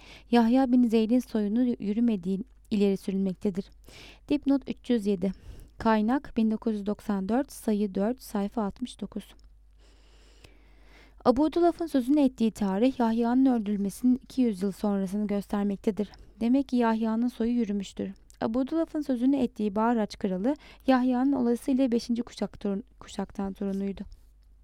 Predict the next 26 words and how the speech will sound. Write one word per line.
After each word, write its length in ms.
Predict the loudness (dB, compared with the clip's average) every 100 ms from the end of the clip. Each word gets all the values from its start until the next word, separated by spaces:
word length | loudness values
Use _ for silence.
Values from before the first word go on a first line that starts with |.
| -20 _ _ -20 -20 _ -20 _ -20 -20 -8
Alevi 300 | -2 0 0
kur-, 220 | -2 -4 -6
kavramının 580 | -2 0 0 -2 0 -2
on 220 | 0 0
dokuzuncu 380 | 0 -2 -2 0
yüzyıldan 360 | -2 -2 -2 -2
itibaren 520 | -2 -4 -4 -2 -4
kullanılmaya 580 | -2 -2 -2 -2 -2 -2
başladığı 520 | -2 -4 -8 -6 -6
iddiası 640 | -6 -6 -4 -4 -2 0
ne 60 | 0
demek 280 | -2 -4 -6
oluyor? 380 | -4 -4 -8 -16 -20 -20 -20
Sayfa 360 | -4 -2 0 -2
iki 200 | -2 -4
yüz 80 | -4
otuz 280 | -6 -8
sekiz. 260 | -8 -8 -10 -18 -20 -20 -20 -20 -20 -8
Açıklamalarımızda 840 | -6 -4 -2 0 2 2 0 -2 -2
görüldüğü 420 | 0 0 0 -2
üzere 440 | -2 -2 -2 -2 -2
hep 240 | -4 -4
gizlenmiş 500 | -6 -4 -2 -2 -2
ya 80 | -4
da 60 |
kasten 420 | -2 -4 -4 -6